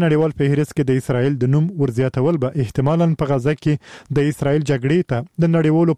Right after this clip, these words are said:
پام نور هم واړوي او د ملګرو ملتونو او اسرائیل ترمنځ به کړکېچ نور هم زیات کړي. د ملګرو ملتونو د تیر کال د راپور په سریزه کې ویل سوي وو چې دوی هغه اړخونه په فهرست کې زیات کړي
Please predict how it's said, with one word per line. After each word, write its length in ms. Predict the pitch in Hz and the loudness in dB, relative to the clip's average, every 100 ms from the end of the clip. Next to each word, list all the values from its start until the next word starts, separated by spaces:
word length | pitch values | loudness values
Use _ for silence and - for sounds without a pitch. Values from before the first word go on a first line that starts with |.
| - | -2
پام 160 | 156 160 - 147 | -2 -4 -4 2
نور 200 | 165 165 117 | 2 2 0
هم 160 | 131 170 151 | -4 -2 0
واړوي 360 | 135 117 113 123 _ _ _ _ _ 147 | 0 0 0 -2 _ _ _ _ _ -2
او 40 | 143 | 0
د 80 | 143 | 0
ملګرو 320 | 135 127 147 139 | 0 0 0 2
ملتونو 380 | 131 - 156 165 - - - | 0 0 0 0 -2 -10 -2
او 60 | 139 143 | 0 0
اسرائیل 360 | 139 135 143 139 | -2 -2 -2 -2
ترمنځ 440 | 123 147 170 123 | 0 2 0 0
به 60 | 120 - | -4 -4
کړکېچ 580 | 110 - 147 147 175 151 | -6 -2 -2 -2 0 2
نور 180 | 151 113 | 2 0
هم 180 | 123 123 117 | 0 0 0
زیات 240 | 120 - | -2 -2
کړي. 180 | 131 135 - _ _ - | -2 -2 -4 _ _ -2
د 100 | 165 | 0
ملګرو 320 | 160 170 180 156 | 0 0 0 2
ملتونو 360 | 147 160 156 143 | 0 2 2 0
د 100 | - | -2
تیر 120 | 151 165 | -2 -2
کال 160 | 143 | 0
د 100 | 135 | 0
راپور 300 | 135 - 147 - | -2 0 -2 -2
په 100 | 131 | -2
سریزه 320 | 135 139 135 | 0 0 -2
کې 80 | - 135 | 0 0
ویل 180 | 135 - | 0 0
سوي 120 | 185 | 0
وو 160 | 156 120 | 2 0
چې 200 | - 117 113 _ 120 | -2 -4 -4 _ -2
دوی 100 | 135 135 - - - - 175 | 0 -2 -8 -20 -20 -4 -2
هغه 140 | 170 151 | 0 0
اړخونه 340 | 131 156 147 | 0 0 2
په 140 | 139 - | -2 -2
فهرست 320 | 127 135 143 - | -2 0 -2 -2
کې 180 | 127 110 | -2 0
زیات 240 | 120 - | -4 -2
کړي 180 | 185 | -2